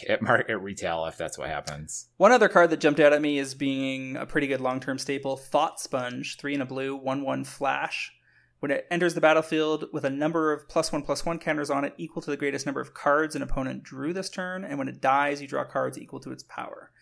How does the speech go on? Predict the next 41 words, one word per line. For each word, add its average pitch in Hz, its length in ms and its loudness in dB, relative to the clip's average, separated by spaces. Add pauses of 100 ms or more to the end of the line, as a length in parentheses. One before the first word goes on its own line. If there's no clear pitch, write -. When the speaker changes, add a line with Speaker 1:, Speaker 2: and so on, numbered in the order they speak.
(200)
Speaker 2:
So - 100 -6
if - 260 2
somebody 202 280 4
goes 165 180 6
off 143 240 10
and 151 80 -2
draws 135 340 4
three, 151 200 0
four, 143 220 0
five 127 260 0
cards, 135 500 4
this 143 160 -6
comes 143 240 -4
in 131 320 -2
as 131 560 -2
a 131 340 -6 (280)
three 190 160 -2
three 143 200 -2
four 143 220 -2
four 139 240 0
five 160 340 4
five, 143 380 2
and 139 180 -6
then 131 120 -2
if 127 60 -6
somebody 135 260 -4
kills 151 400 0
it, 131 260 0 (240)
you're 139 140 -2
gonna 139 120 0
draw 131 220 2
that 127 160 0
many 131 140 -8
cards. - 380 -6
That 143 220 6
is 131 140 -4
a 135 80 -6
nice 135 400 -4
little 131 220 -6
value 120 320 -8
play. - 320 -12